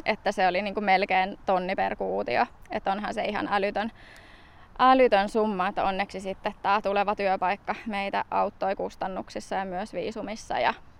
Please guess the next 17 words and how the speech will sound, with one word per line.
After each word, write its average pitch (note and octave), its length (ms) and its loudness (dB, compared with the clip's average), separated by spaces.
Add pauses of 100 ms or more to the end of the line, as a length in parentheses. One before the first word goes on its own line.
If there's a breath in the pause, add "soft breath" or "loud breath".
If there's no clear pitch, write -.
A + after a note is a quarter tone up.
(120)
ja - 200 -10
tota G3 300 -8
lentolipuissa, G3+ 800 -6
että B3+ 220 -10
he A3+ 120 -4
haluaa A#3 380 4
meidät G#3 340 6
sinne G#3+ 280 6
<laughs> D4 320 4
niin G3+ 180 -2
kovasti, G3 480 0
että, C4 260 -4 (600 loud breath)
että - 320 -6
ei F3+ 160 -2
me F#3+ 100 -4
kyllä E3+ 220 -4
ilman, F3 340 -4